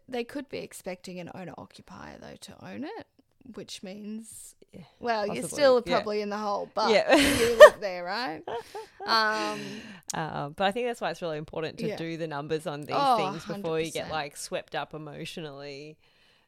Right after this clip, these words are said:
Speaker 1: Yes,
Speaker 2: uh,
Speaker 1: yeah.
Speaker 2: about
Speaker 1: Well,
Speaker 2: it
Speaker 1: I,
Speaker 2: as well.
Speaker 1: yeah, investing's not about emotions. Investing's about numbers
Speaker 2: Yes.
Speaker 1: and making money. When
Speaker 2: Yeah.
Speaker 1: it's your own home, that's when the emotions come in. So it can be a little bit harder to see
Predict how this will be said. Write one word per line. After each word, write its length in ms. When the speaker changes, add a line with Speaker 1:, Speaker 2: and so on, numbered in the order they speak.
Speaker 1:
Yes, 320
Speaker 2:
uh, 180
Speaker 1:
yeah. 120
Speaker 2:
about 100
Speaker 1:
Well, 120
Speaker 2:
it 40
Speaker 1:
I, 40
Speaker 2:
as 120
well. 460
Speaker 1:
yeah, 320
investing's 760
not 320
about 460
emotions. 680
Investing's 560
about 200
numbers 640
Speaker 2:
Yes. 220
Speaker 1:
and 80
making 360
money. 400
When 160
Speaker 2:
Yeah. 60
Speaker 1:
it's 100
your 120
own 200
home, 520
that's 260
when 120
the 80
emotions 500
come 220
in. 180
So 160
it 80
can 180
be 120
a 80
little 160
bit 160
harder 440
to 240
see 400